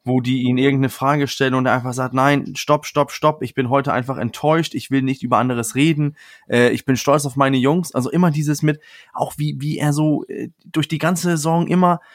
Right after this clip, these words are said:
drüber gesprochen hat, ne? Dann, dann hat Jumbo irgendwann einen Fehler gemacht, das, das kann ich noch deutlich erinnern, dann, äh, er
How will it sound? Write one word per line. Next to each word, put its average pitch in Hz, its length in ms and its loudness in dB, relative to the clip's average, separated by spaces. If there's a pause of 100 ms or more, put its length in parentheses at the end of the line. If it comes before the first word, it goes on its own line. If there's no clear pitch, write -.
(120)
drüber 147 240 2
gesprochen 120 480 -2
hat, 92 140 -4
ne? 135 120 2
Dann, 156 240 0
dann 143 160 -2
hat 123 200 0
Jumbo 160 400 0
irgendwann 156 320 2
einen 151 80 0
Fehler 185 280 0
gemacht, 156 400 0
das, - 220 -10
das - 180 -10
kann 165 140 -2
ich 165 40 2
noch 151 200 -2
deutlich 156 320 -2
erinnern, 151 220 2
dann, 147 200 2 (760)
äh, - 320 -6
er 131 200 0